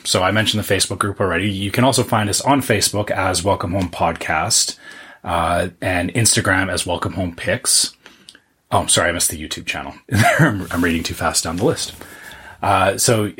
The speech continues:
also you can find our YouTube channel, which is called Welcome Home Podcast, which, uh, every time we do live shows, which as we get back to more park trips and stuff like that, you should see more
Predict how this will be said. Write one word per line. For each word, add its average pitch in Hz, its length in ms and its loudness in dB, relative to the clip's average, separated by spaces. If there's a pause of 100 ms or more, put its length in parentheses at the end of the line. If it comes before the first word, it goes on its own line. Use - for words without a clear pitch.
also 117 420 4
you 107 220 -2
can 107 100 0
find 107 160 2
our 101 80 0
YouTube 120 380 2
channel, 101 400 2
which 101 200 -6
is 90 200 -4
called 85 240 -4
Welcome 85 260 -4
Home 82 160 -4
Podcast, 85 720 -2
which, - 480 2 (100)
uh, 82 380 0
every 95 180 2
time 92 220 0
we 90 80 -2
do 85 180 -2
live 82 240 0
shows, - 260 0
which 107 300 0 (800)
as 143 280 4
we 143 120 6
get 139 160 2
back 127 300 2
to 120 260 6
more 107 500 4 (220)
park - 340 -2 (220)
trips - 400 2
and 98 120 0
stuff - 220 2
like 90 200 2
that, 87 220 2
you 90 120 -2
should 92 260 2
see - 180 0
more 90 540 0